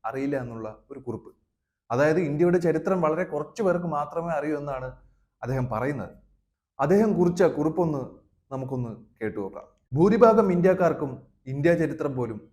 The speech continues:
അറിയണമെന്നില്ല. വാസ്തവത്തിൽ ഇന്ത്യ ചരിത്രത്തിന്റെ ഒരു കോപ്പി എല്ലാ വീടുകളിലും എത്തിച്ചു കൊടുത്താൽ തീരുന്ന പ്രശ്നമേ ഇന്ത്യയിലുള്ളൂ. കാരണം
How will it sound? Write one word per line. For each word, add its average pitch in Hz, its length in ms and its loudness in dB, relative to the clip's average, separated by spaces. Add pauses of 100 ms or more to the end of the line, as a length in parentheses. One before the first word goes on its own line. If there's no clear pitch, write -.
അറിയണമെന്നില്ല. 117 580 -8 (760)
വാസ്തവത്തിൽ 156 560 0 (460)
ഇന്ത്യ 175 240 6
ചരിത്രത്തിന്റെ 175 760 -2 (160)
ഒരു 143 100 -4
കോപ്പി 143 400 -2 (380)
എല്ലാ 156 240 2
വീടുകളിലും 156 560 2
എത്തിച്ചു 123 280 -8
കൊടുത്താൽ 110 380 -6 (240)
തീരുന്ന 120 220 -8
പ്രശ്നമേ 117 460 -12
ഇന്ത്യയിലുള്ളൂ. 104 540 -10 (580)
കാരണം 135 480 -4